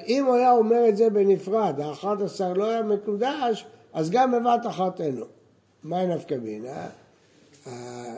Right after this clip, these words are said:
איפה הדוגמה הזאת? כשהוא אומר לשתי אחיות, "הרי את מקודשת לי", כן? ואחר כך הוא אומר, אה, והוא אומר, "הרי שתיכן מקודשות לי כאחת",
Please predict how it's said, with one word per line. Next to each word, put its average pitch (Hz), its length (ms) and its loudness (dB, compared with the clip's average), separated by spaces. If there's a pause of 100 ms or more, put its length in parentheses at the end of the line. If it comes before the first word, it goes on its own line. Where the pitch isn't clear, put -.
איפה 151 380 -4
הדוגמה 135 480 -4
הזאת? 120 440 -8
כשהוא 147 240 -6
אומר 202 280 0
לשתי 156 840 -2
אחיות, 151 500 -2 (800)
"הרי 202 480 4
את 196 120 -2
מקודשת 156 840 -4
לי", 120 340 -8 (440)
כן? 185 320 -6 (580)
ואחר 170 520 -2
כך 233 100 -10
הוא 233 120 -2
אומר, 247 420 -2
אה, 202 600 0 (140)
והוא 180 500 0
אומר, 226 160 2 (120)
"הרי 214 220 0
שתיכן 226 420 0
מקודשות 202 640 0
לי 185 100 2
כאחת", 135 460 -6